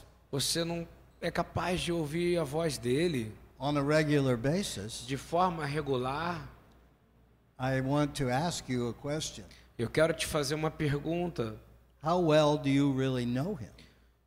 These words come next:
Speaker 1: Quanto realmente você conhece Jesus se você não consegue ouvi-lo?
Speaker 2: See? And so it's critical that we learn.
Speaker 1: Então é muito importante e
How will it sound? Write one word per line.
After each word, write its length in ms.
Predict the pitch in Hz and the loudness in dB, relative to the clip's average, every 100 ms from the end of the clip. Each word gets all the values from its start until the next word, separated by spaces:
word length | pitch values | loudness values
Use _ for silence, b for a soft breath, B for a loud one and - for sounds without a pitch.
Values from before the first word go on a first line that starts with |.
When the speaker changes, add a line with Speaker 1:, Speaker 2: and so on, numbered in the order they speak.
| _ _ _ - | _ _ _ -10
Speaker 1:
Quanto 540 | - 160 233 233 220 | -2 0 0 -4 -6
realmente 920 | - - 185 185 156 135 139 165 - | -4 -2 -2 0 -2 -2 -2 -2 -4
você 380 | 135 127 - 151 | -4 -4 -4 -4
conhece 600 | - 135 127 160 208 156 | -4 -6 -4 -4 -6 -6
Jesus 680 | 139 139 117 127 131 120 117 | -4 -4 -4 -4 -2 -4 -6
se 160 | - | -8
você 300 | 117 113 - | -6 -6 -6
não 100 | 120 | -10
consegue 460 | 117 120 - 113 113 | -12 -10 -8 -8 -8
ouvi-lo? 480 | 113 104 101 98 101 - _ _ _ | -10 -6 -6 -6 -14 -20 _ _ _
Speaker 2:
See? 200 | 120 110 110 _ _ _ _ _ - | -20 -20 -20 _ _ _ _ _ -8
And 100 | 127 | -4
so 260 | - 147 139 | 2 2 2
it's 140 | - | -2
critical 480 | - 160 170 135 123 | -4 -2 -2 -2 -4
that 140 | 117 | -4
we 180 | 120 120 | -4 -4
learn. 540 | 120 123 147 127 101 - - - | -2 0 2 0 -2 -12 -20 -12
Speaker 1:
Então 360 | 139 131 - 175 | -8 -6 -2 -2
é 60 | 165 | -2
muito 460 | 147 196 - 196 165 - - | -4 -6 -8 -14 -14 -20 -10
importante 1000 | 160 160 151 - - - 160 208 - | -6 0 -2 -2 -10 -4 -2 -2 -2
e 40 | 131 | -4